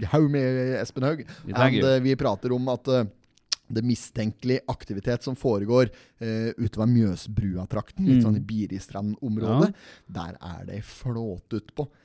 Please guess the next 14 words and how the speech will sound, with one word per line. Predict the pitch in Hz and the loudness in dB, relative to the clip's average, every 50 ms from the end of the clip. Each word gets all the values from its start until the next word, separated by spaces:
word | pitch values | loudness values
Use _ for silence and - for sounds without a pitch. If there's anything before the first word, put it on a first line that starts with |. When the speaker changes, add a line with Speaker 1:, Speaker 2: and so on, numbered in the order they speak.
| _ _ | _ _
Speaker 1:
som | _ - 110 104 | _ -10 -10 -8
driver | 95 - 104 101 104 117 117 123 | -8 -8 -8 -8 -8 -8 -8 -8
med | 120 120 | -8 -10
suspekt | - - 113 - - - - 107 113 - - | -8 -8 -10 -10 -10 -12 -10 -12 -12 -10 -12
aktivitet, | 101 - - - 98 - 135 - - | -14 -14 -12 -14 -10 -8 -10 -10 -8
driver | - 104 107 | -8 -6 -4
og | 120 | -4
Speaker 2:
Ja. | 113 107 - | -4 -2 -2
Speaker 1:
kjører | 117 113 107 98 98 120 120 | 0 0 0 -2 -2 -4 -4
ned | 110 107 113 123 135 - _ - | -4 -2 -2 -4 -4 -6 _ -10
med | 113 110 113 120 123 127 | -8 -6 -6 -4 -4 -4
undervannsdroner, | 117 104 95 90 90 92 - - 113 110 107 131 147 143 | -4 -4 -4 -8 -8 -10 -8 -8 -6 -4 -4 -2 -2 -2
og | 123 107 101 98 - | -2 -4 -6 -12 -10
faen, | - - 160 147 135 120 | -6 -4 -4 -2 -2 -2